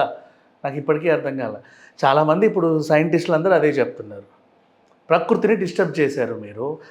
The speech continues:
అండర్ గ్రౌండ్ వాటర్ పెరిగిపోతుంది, అండర్ గ్రౌండ్ వాటర్ పెరగడం వల్ల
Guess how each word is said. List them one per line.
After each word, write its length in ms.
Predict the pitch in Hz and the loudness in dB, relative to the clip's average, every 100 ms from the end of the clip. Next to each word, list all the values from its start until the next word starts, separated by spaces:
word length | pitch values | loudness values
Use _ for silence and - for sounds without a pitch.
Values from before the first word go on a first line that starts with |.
| - | -2
అండర్ 280 | 135 185 226 | 2 6 6
గ్రౌండ్ 280 | 202 185 160 | 6 6 6
వాటర్ 320 | 143 185 - | 4 4 2
పెరిగిపోతుంది, 960 | 160 151 - 131 - 101 104 123 139 - - - | 2 0 -4 -6 -8 -14 -10 -8 -8 -12 -14 -2
అండర్ 220 | 139 185 | 2 4
గ్రౌండ్ 240 | 202 208 190 | 6 4 6
వాటర్ 320 | 165 170 165 | 6 6 4
పెరగడం 400 | 151 151 147 131 | 4 4 2 -2
వల్ల 420 | 107 98 104 165 | -8 -8 -6 -6